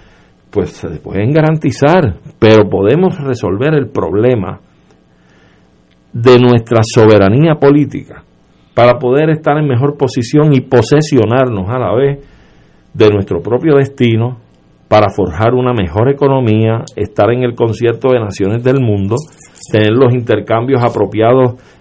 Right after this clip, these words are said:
en economía, en educación, en deportes, en todos esos grandes intereses que tienen todas las ciudad-, sociedades del mundo organizadas bajo una bandera, un escudo y un territorio nacional. Nosotros no podemos ser la excep-,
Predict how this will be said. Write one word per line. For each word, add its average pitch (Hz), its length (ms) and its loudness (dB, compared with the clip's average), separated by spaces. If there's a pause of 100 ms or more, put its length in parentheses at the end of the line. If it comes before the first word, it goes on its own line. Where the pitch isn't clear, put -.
en 104 160 2
economía, 107 1000 -2
en 90 160 -6
educación, 110 920 0 (340)
en 92 200 -4
deportes, 113 920 0 (340)
en 110 200 -2 (120)
todos 185 320 4
esos 160 240 0
grandes 139 380 2
intereses 123 640 0 (300)
que 104 140 0
tienen 131 440 -2
todas 180 300 6
las 143 120 2
ciudad-, 127 420 2
sociedades 123 580 2
del 131 180 2
mundo 175 240 -2
organizadas 120 800 0
bajo 104 180 0
una 117 160 -2
bandera, 107 420 -2
un 107 120 -2
escudo 107 420 0
y 104 60 0
un 98 160 -4
territorio 98 540 -2
nacional. 82 500 -8 (520)
Nosotros 139 680 0
no 135 320 -4
podemos 120 380 -4
ser 107 120 0
la 101 120 0
excep-, - 420 -10